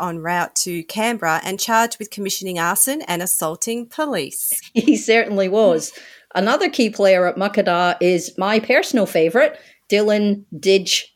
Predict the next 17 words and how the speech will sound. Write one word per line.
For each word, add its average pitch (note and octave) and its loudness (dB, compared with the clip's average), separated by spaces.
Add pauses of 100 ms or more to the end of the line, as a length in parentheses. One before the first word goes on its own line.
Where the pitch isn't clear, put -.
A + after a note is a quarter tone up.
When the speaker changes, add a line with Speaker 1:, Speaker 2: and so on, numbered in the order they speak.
Speaker 2:
Wilson, F3 0 (480)
who B3+ 4
coincidentally, A3 4 (160)
uh, F3+ 2
Jim A#3 0
Greer G#3 4
actually F3+ 0
helped G#3+ 0
him F3 0
set E3+ 0
up A#3 -2
that - -2 (180)
incredibly G3+ 0
bad F#3+ -2
People's F3 -4
Treaty E3+ -4
website. D#3+ -4